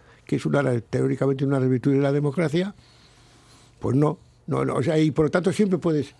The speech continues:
hacer conjeturas, siempre puedes pensar en otras cosas.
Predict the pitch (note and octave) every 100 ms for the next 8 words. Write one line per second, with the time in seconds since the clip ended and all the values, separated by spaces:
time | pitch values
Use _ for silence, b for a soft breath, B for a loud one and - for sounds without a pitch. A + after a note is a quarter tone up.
0 | - - D#3 B2+ A2+ A2 - F3 D#3+ C#3
1 | D3 C#3 B2+ D3 C3+ G#2+ _ b - B2+
2 | C#3+ C#3 B2+ B2+ C3+ B2+ - F3 E3+ C#3+